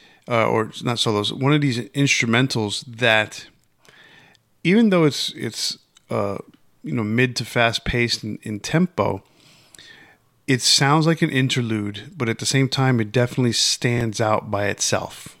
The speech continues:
Uh, and to know that King played all the guitars on it, that's pretty cool too.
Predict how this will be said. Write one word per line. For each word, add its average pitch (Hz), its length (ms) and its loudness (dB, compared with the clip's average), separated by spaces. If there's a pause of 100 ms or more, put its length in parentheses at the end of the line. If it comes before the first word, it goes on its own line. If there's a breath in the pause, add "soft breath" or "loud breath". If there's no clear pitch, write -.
(760 loud breath)
Uh, 104 300 0
and 113 160 -4
to - 100 -2
know 123 320 2
that 120 380 -2 (200)
King 131 300 0
played 123 180 -2
all 110 100 -2
the 110 80 -4
guitars 143 380 0
on 113 140 -2
it, 104 100 -6
that's 113 200 -4
pretty 113 280 -2
cool 101 240 -6
too. - 300 -8